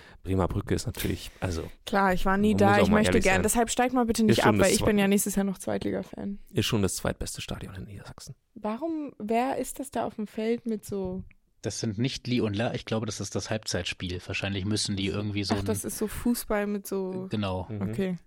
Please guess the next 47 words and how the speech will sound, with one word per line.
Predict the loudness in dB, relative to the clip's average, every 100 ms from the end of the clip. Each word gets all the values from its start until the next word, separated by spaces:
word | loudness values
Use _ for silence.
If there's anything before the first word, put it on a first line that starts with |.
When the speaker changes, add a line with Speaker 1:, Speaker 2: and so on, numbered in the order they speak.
| _ _ _ _ _
Speaker 3:
Aber | -4 0
Lee | 2 0
und | 0
La | 0 -2
Speaker 2:
Mhm. | -2
Speaker 3:
sind | -4 -2
ja | -2
auch | -2
diese | -2 -2
beiden | -2 -2 -2
albernen | -2 -2 -2
Maskottchen | -2 -2 -4 -4 -4
da. | -4 -6 -10
Das | -8
sind | -6
zwei | -4 -2 -2
M | -4
und | -4
Ms. | -4 -4 -6 -10 -20 -16
Speaker 1:
So | -10 -10
viel | -8
dazu. | -10 -12 -14 -10 -8 -8 -6 -6 -6
Speaker 3:
Eins | -2 0 0
lila | 4 6
Speaker 1:
Gut, | 6
Speaker 3:
und | 2
eins | -4 4
weiß. |
Speaker 1:
worüber | 6 6
müssen | 4 4
wir | 2
noch | 2
reden? | 0 0 0
Oder | 4 4
sind | 4
wir | 4
durch? | 2 0 -12 -20 -4
Speaker 2:
Steffen | 0 2 2 2 0 -2 -4
Speaker 3:
Wir | 0 2 2
müssen | 2 2 2 4
noch, | 2 2
Speaker 2:
Baumgart, | 0 0 0
Speaker 3:
äh, | 0 0
Speaker 2:
oder? | 0 -2 -6 -8
Speaker 3:
äh, | -6
Steffen | -4 -2 -2 -2
Baumgart | 0 0 0 -2 -6 -10